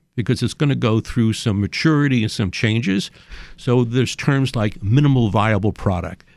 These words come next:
There's betas, where you get something out there, you do it relatively quickly,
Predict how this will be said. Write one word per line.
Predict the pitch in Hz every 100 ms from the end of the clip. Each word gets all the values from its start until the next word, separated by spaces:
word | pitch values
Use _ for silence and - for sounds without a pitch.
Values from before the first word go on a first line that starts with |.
| _
There's | 123 123 104
betas, | 98 107 120 104 85 - - - _ _ _ -
where | 120 120
you | 117
get | 101 190
something | - 165 156 143 -
out | 110 101
there, | 117 120 180 - _ _ _
you | - 110
do | 120
it | 117
relatively | 113 127 151 175 - 165
quickly, | - 120 - 135 151